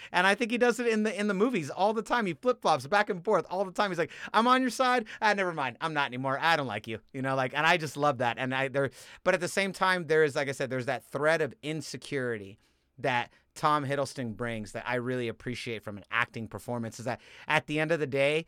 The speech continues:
he's not Thor. He kinda wishes he was Thor, and, and, uh, he's never gonna be the good guy, and it just bugs the hell out of him. And that's what I love, the, the deep, deep insecurity.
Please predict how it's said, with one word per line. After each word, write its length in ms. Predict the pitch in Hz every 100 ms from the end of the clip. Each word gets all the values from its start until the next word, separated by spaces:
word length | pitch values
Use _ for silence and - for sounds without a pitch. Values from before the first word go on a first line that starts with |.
| _ _ _ _
he's 240 | - 139 139
not 260 | 139 160
Thor. 380 | 175 165 160 160 _
He 100 | -
kinda 300 | 127 170 165
wishes 360 | 123 147 180 147
he 100 | 175
was 160 | 165
Thor, 400 | - 170 170 165 - - - _
and, 380 | 147 139 135 127 -
and, 360 | 139 135 123 120
uh, 80 |
he's 240 | 113 139 123
never 180 | 156 165
gonna 160 | 160
be 100 | 143
the 120 | 127
good 240 | 110 135 131
guy, 220 | 127 120
and 180 | 120 127
it 60 |
just 200 | 113 117
bugs 220 | - 120 101
the 80 |
hell 240 | 107 123 113
out 160 | 98
of 80 | 90
him. 160 | 90 90
And 180 | 110 107
that's 360 | 135 147 -
what 140 | 131 123
I 80 | 113
love, 340 | 110 101 90
the, 120 | 113 -
the 140 | 127
deep, 540 | 113 90 - 170 202 - - _ -
deep 280 | 110 170 180 -
insecurity. 880 | 160 156 127 - 147 143 127 104